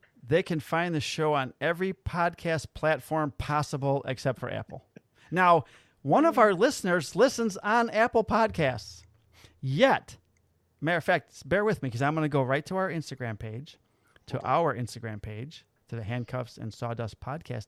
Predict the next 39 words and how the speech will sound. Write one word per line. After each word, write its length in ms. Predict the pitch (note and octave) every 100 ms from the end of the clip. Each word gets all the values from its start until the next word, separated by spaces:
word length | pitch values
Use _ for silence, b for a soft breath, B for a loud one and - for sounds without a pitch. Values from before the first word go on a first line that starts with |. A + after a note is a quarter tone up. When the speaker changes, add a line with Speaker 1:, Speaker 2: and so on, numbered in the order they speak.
| -
Speaker 1:
Instagram 420 | G#2+ - A2 G#2
page. 160 | - G#2+
Speaker 2:
All 60 |
right, 160 | F#2 -
I'm 100 | B2
gonna 160 | G#3+ A3
go 120 | G3
to 60 | D3+
the 180 | C3
Apple 400 | - C3+ - B2
Podcast 760 | A2 - A#2+ A2+ - G#2+ G2 - -
app 260 | F#2 F#2+ - -
right 260 | G#2 A#2+ A2+
now 280 | A2+ G#2+ -
on 220 | G#2+ G#2+
my 160 | G#2 F#2+
phone. 300 | F#2 D#2+ -
Speaker 1:
Right, 180 | D#3+ C3+
you 120 | D3
do 140 | F#3 G3
that 180 | D#3+
'cause, 300 | - C#3+ - D#3
um, 320 | C#3 C3+ C#3
Nelson 300 | D3 D#3 D3+
did 120 | D3
it 60 | A#2+
last 280 | C3 B2+
week 120 | C3+ C3
and 160 | A#2
couldn't 180 | C3 A#2
find 280 | - G#2 G2+
it. 100 | - _ b b b b _ _
So 460 | - D3+ C3+ C3 - _
here 640 | - - A3+ G3+ B2+ D3+ - _ _ _ _ _ _ _ -
in 180 | D#3+
our 400 | E3 D3+ D#3 C#3+ -
messaging, 760 | A#2+ C#3+ - B2+ A2+ A2 C3+ E3+ -
messaging, 580 | A#2+ A#2 G#2+ G#2+ A2 C3+ -
messaging? 420 | A2+ E3 F#3 G#3+